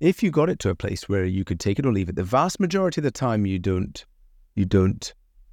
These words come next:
take a drink. Uh, this thing is really simple, right? If you are regularly consuming alcohol each week, it is causing significant negative impacts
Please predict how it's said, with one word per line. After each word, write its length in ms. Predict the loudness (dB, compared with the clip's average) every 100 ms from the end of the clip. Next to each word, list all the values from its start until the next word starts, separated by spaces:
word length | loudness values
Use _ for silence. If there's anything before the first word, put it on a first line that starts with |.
| -6
take 240 | 0 2
a 40 | 0
drink. 340 | -2 -2 -4 -10 _ -4
Uh, 120 | -2
this 500 | -2 -2 -2 -4 -6
thing 260 | -4 0 2
is 140 | 2
really 240 | 2 0 0
simple, 360 | -2 -2 -4
right? 260 | -4 -4 -8 _
If 180 | -6 -2
you 140 | 2 4
are 100 | 4
regularly 600 | 2 2 2 2 2 2
consuming 680 | 2 0 0 2 2 2 0
alcohol 520 | 0 0 0 2 2
each 320 | 0 -2 -4
week, 300 | -4 -4 -8 _ _ -4
it 120 | -2
is 140 | -2
causing 400 | -4 -2 0 0
significant 1160 | 0 0 -2 2 2 4 2 2 -2 -2 -4 -2
negative 540 | 2 2 2 0 0
impacts 540 | 0 0 -4 -6 -12